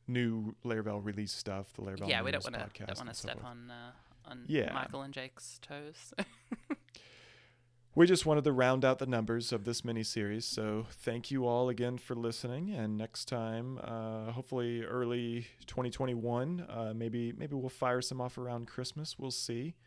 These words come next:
Speaker 2: Yep.
Speaker 1: Um, so let us know what you'd like to hear about next time, and, uh, hopefully there won't be a,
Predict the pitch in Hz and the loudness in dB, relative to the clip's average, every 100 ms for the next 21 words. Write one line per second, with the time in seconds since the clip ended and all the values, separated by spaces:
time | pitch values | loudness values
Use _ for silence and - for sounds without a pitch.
0 | - 160 175 190 - _ - 104 101 101 | -20 -8 -6 -6 -10 _ -8 -6 -6 -8
1 | 104 - _ - 107 117 123 - 127 120 | -10 -14 _ -8 0 4 4 2 2 4
2 | 127 120 113 123 113 110 - 113 127 120 | 4 2 -2 -6 -6 -8 -10 -4 0 0
3 | 110 120 165 _ _ _ _ 117 120 - | 0 -2 -6 _ _ _ _ -8 -8 -6
4 | - 113 104 131 156 _ _ - - _ | -6 -6 -6 -8 -12 _ _ -20 -20 _
5 | _ - 104 101 104 104 113 - 113 113 | _ -10 -6 -4 -2 -2 -4 -6 -4 -2
6 | 117 - 131 127 131 | -2 -4 -6 -4 -8